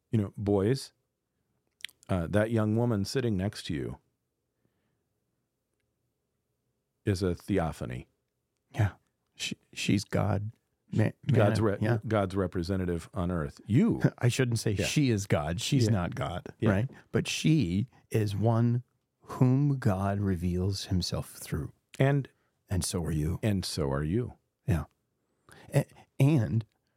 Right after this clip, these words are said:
Speaker 2: she is one for whom Christ died. And so are you.
Speaker 1: One for whom Christ died. One whom Christ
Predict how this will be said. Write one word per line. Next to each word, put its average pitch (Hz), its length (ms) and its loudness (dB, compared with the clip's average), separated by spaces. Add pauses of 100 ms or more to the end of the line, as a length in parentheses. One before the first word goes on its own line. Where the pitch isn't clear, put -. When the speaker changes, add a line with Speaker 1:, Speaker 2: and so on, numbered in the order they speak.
(180)
Speaker 2:
she 110 580 0 (260)
is 110 200 2 (100)
one 104 260 4
for 107 260 0
whom 107 240 2
Christ 107 380 0
died. 147 440 0 (1000)
And 80 240 2
so 87 220 -2
are 76 100 -2
you. 92 320 0 (920)
Speaker 1:
One 110 380 2
for 98 240 -2
whom 95 240 0
Christ 95 360 -2
died. 82 400 -2 (300)
One 98 380 0 (120)
whom 98 320 -2
Christ 98 480 -2